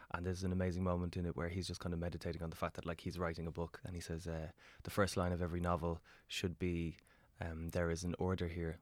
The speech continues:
very faint, very human. It takes time,' something, something, something, something, something like that." Uh, which I just think is a really great little kind of, uh, I don't know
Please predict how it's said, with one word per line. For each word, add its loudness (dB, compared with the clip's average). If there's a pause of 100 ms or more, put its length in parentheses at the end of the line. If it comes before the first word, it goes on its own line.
very 2
faint, -2 (340)
very 4
human. 0 (360)
It -4
takes 0
time,' 0 (360)
something, 0
something, -2
something, -2
something, -2
something -2
like 0
that." 0 (300)
Uh, 12
which 12
I 12
just 12
think 10
is 4
a 6
really 6
great 6
little 4
kind 4
of, 0
uh, 2 (880)
I 0
don't 0
know 2